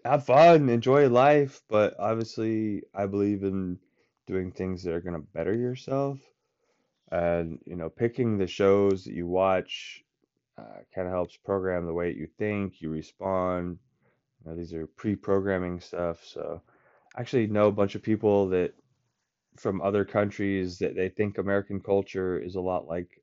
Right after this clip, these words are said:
uh, the T V show Friends. Um, probably 'cause that was their favorite version of American culture, and that's what they watched, or maybe that was all the American culture they were allowed to get. I don't know. You gotta wonder sometimes, 'cause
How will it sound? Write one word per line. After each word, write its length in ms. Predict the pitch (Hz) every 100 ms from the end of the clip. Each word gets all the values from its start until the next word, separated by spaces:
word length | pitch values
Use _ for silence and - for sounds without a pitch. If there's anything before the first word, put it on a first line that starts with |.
| -
uh, 100 | 87
the 120 | 85
T 180 | 85 101
V 120 | 92
show 240 | 90 - 82
Friends. 760 | - 95 90 62 55 - - _ _ _ _ _ _ _ _
Um, 380 | 85 82 78 76 - -
probably 260 | 90 92
'cause 240 | 90 90 85
that 200 | 92 -
was 180 | 90 98
their 240 | 90 87
favorite 400 | - 92 90 87
version 580 | 82 90 90 92 90 90
of 220 | 78 85
American 440 | - 87 87 95
culture, 540 | 90 92 92 - 120 110
and 200 | 87 - _ _
that's 220 | - 90 98
what 100 | 87
they 120 | 80
watched, 540 | 85 123 170 170 -
or 180 | - 90
maybe 340 | 92 92 92
that 260 | 90 92 87
was 160 | 87 90
all 220 | 87 85
the 220 | 85 80
American 420 | 76 90 87 90
culture 360 | 98 90 - 90
they 120 | 85
were 80 | 82
allowed 220 | 82 78
to 60 | 80
get. 520 | 80 147 165 160 - _ -
I 120 | -
don't 240 | 466 466
know. 500 | 440 453 466 453 349 269 _ _ _ _ _ _ _ _ _ -
You 60 |
gotta 180 | 131 120
wonder 260 | 107 95 92
sometimes, 800 | 101 90 90 92 87 87 - -
'cause 440 | 80 78 76 -